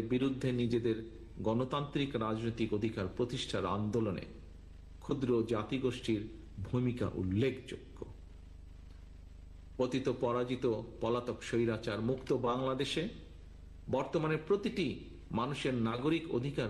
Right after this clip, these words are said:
প্রতিষ্ঠার একটি সুযোগ সামনে এসেছে। সম্মানিত উপস্থিতি,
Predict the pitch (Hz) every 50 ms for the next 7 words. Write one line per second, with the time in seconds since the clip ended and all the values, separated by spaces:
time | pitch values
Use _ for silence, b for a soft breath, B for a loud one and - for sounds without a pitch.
0 | 101 - - 123 - 180 170 - - - 85 85 - - - - - - - -
1 | - - - - - 120 113 - 117 - - - - - 170 147 156 156 139 110
2 | - - - - - - - - - - - - - - 117 107 101 92 85 80
3 | 78 82 - - - - - - - - - - - - - - - - - -
4 | - - - - - - - - - - - - - - - - - - - -
5 | - - - - - - - - - - - - - - - - - 147 143 143
6 | 139 127 120 113 120 104 - 135 131 - - 139 - - 143